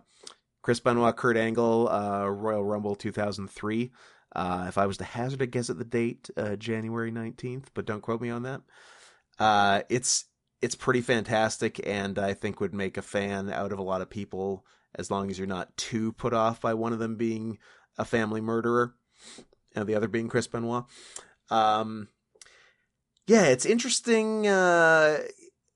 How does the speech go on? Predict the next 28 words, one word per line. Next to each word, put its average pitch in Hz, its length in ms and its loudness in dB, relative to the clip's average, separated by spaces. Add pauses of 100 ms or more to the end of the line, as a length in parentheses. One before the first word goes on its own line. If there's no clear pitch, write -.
(1200)
'cause 190 180 8
I 160 160 10
wouldn't 208 320 4
just 175 240 0
say 156 520 4 (720)
what 120 140 4
I 135 120 8
think 139 240 0
are 127 80 2
the 104 120 0
five 107 420 2
best - 280 -4
matches. 85 440 -10
Also, 107 560 -2
I 110 60 -4
have 104 220 -10
no 87 420 -10
idea 76 260 -10
what 69 120 -8
I 85 60 -4
would 80 160 -6
say 78 240 -2
for 95 240 -6
the - 100 -10
five - 240 -10
best - 200 -10
matches. - 400 -14 (440)
But 113 600 2